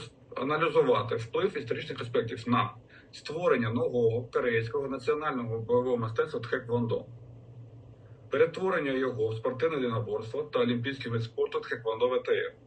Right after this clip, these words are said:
формування сучасного арсеналу техніко-тактичної підготовленості на основі аналізу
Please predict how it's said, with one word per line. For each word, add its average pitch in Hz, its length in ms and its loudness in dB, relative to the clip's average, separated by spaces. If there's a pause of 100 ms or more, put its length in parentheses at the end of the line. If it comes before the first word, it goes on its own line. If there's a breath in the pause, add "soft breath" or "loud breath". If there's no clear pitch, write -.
(600)
формування 151 680 -2
сучасного 117 640 0
арсеналу 110 420 -2
техніко-тактичної 117 920 -2
підготовленості 101 840 -2 (100)
на 127 160 -2
основі 123 360 -2
аналізу - 600 -2